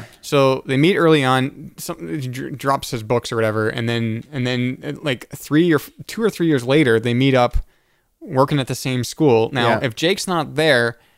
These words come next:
Speaker 1: I figure she continues working at that school.
Speaker 2: Yeah.
Speaker 1: He comes back looking for her 'cause he
Speaker 2: Yeah.
Speaker 1: did that.
Speaker 2: 'Cause he finds her, yeah, on his own.
Speaker 1: And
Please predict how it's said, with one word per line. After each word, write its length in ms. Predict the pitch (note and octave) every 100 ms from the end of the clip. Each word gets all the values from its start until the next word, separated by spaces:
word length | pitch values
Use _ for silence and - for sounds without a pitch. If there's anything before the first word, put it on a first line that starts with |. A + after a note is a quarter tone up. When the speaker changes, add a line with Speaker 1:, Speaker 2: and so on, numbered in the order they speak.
| _ _ _ -
Speaker 1:
I 160 | D3+
figure 480 | F#3 - C#3 B2+ A#2+
she 200 | A#2 D#3
continues 460 | D#3 D3 D#3+ F3+ E3+
working 340 | D#3+ D#3 D3
at 120 | C#3
that 160 | C#3+ C#3
school. 500 | - D3 B2 A2 C3+ _ _ _
Speaker 2:
Yeah. 280 | C3 A#2 A2
Speaker 1:
He 220 | - F3+ A3
comes 340 | - E3+ D3
back 540 | A#2 C3 B2+ F#3 -
looking 320 | C3+ C#3+ F3+ E3+
for 200 | F#3 F3+
her 180 | F#3 G#3+
'cause 160 | C#3
he 80 | C3
Speaker 2:
Yeah. 60 | B2+
Speaker 1:
did 200 | D3+ D3
that. 140 | G2+ -
Speaker 2:
'Cause 120 | D3
he 120 | E3+
finds 340 | - D#3+ C#3
her, 160 | B2 A2
yeah, 180 | B2 G2
on 160 | G#2 A2+
his 140 | A#2
own. 220 | G2 B2+ - _ -
Speaker 1:
And 640 | C#3 B2+ B2+ B2 B2 A#2+